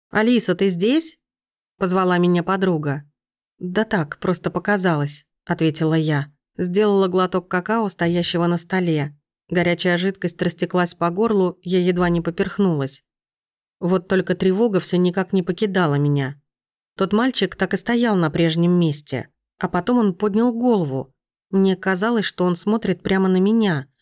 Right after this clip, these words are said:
хотя с такого расстояния это нереально, но было ощущение, что у нас установился зрительный контакт. Все тело охватила какая-то странная легкость.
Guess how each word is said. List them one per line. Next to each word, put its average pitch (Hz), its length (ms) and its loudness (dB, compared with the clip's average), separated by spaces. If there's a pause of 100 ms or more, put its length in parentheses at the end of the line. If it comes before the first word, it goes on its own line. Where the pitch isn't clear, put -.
(220)
хотя 190 280 -2
с 185 60 -2
такого 196 360 0
расстояния 190 680 2
это 175 140 0
нереально, 185 640 2
но 156 280 0
было 190 340 0
ощущение, 185 640 0
что 175 220 -4
у 180 40 2
нас 214 180 0
установился 190 680 0
зрительный 196 460 0
контакт. 220 600 -4 (440)
Все - 180 0
тело 247 300 2
охватила 208 560 0
какая-то 214 440 -2
странная 220 540 0
легкость. 214 760 -2